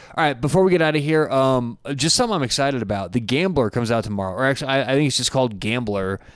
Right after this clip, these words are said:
It's Billy Walters' book, and I have had this thing pre-ordered on Audible for months now. I can't wait for it. It's going to be, actually, you know what? The, the, the thing is,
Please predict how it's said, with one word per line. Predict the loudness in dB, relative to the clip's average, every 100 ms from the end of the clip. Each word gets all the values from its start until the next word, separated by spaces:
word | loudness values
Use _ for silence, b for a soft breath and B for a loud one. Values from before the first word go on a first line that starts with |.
| b b b
It's | -4 -4
Billy | 0 4 4
Walters' | 6 4 4 0 -2
book, | -6 -8 -10 -20 -20 b b b
and | -2 0
I | 2
have | 2
had | 2 2
this | 2 0
thing | 2 2 2
pre-ordered | 2 4 4 2 0 -2 -4 -8
on | -2 2 2 2 0 -2 -4 _ _
Audible | 0 2 2 2 0
for | 0 -4
months | -2 0 0 -2 -6
now. | -6 -6 -6 -8 b b b b b
I | -2
can't | 0 2
wait | 2 2
for | 0 -4
it. | -4
It's | -4 -2
going | 0 2 2
to |
be, | 4 4 6 4 0 B
actually, | -4 0 2
you | 4
know | 4
what? | 4 2
The, | 0
the, | 0 0
the | 0
thing | 0
is, | 0